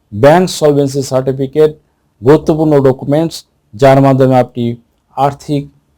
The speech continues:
সামর্থ্যের প্রমাণ দিতে পারেন। বিশ্ববিদ্যালয়ের কাগজপত্র পাঠাবেন যেভাবে, বিশ্ববিদ্যালয়ের কাগজপত্র পাঠানোর আগে প্রথমে জানতে হবে সেখানে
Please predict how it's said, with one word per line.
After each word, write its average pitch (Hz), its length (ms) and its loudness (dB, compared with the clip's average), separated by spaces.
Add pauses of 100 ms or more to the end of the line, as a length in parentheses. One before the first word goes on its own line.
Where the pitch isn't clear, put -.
(120)
সামর্থ্যের 127 520 0
প্রমাণ 117 360 -6
দিতে 147 280 -8 (300)
পারেন। 92 320 -12 (680)
বিশ্ববিদ্যালয়ের 202 880 2
কাগজপত্র 170 600 -2
পাঠাবেন 131 480 -2
যেভাবে, 98 440 -2 (640)
বিশ্ববিদ্যালয়ের 156 600 2
কাগজপত্র 156 520 0
পাঠানোর 151 380 -2
আগে 156 300 2
প্রথমে 147 420 -2
জানতে 139 380 0
হবে 151 340 2 (540)
সেখানে 151 640 0